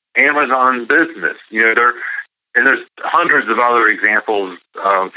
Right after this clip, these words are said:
that as well, of businesses that you can start with zero risk,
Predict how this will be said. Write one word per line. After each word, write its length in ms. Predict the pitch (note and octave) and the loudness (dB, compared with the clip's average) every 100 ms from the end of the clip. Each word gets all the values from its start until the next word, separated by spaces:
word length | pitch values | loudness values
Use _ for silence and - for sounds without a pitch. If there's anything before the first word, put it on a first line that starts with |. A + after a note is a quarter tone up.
| - | -6
that 300 | G2+ G2+ F#2+ - G2 | 0 0 0 0 -2
as 100 | F2 - | -2 -6
well, 480 | G#2 A2+ A2 F#2+ F2+ - - - _ _ _ _ _ _ _ - | 0 2 2 0 -4 -12 -16 -18 _ _ _ _ _ _ _ -2
of 260 | C#3 C3 | 0 -2
businesses 840 | G#2+ G2 C#3+ D#3+ D#3+ D#3+ D#3 D3+ C#3 C#3+ | -4 2 2 2 2 0 2 2 4 2
that 100 | A#2+ | 0
you 280 | A#2+ C3+ B2+ - | 2 0 0 0
can 180 | B2+ B2 | 0 -2
start 360 | - B2 A2+ G#2 | -2 0 0 0
with 260 | G#2+ F2+ | -2 0
zero 280 | - C#3+ C#3 | 0 2 2
risk, 300 | B2 G#2+ G2+ | 2 2 0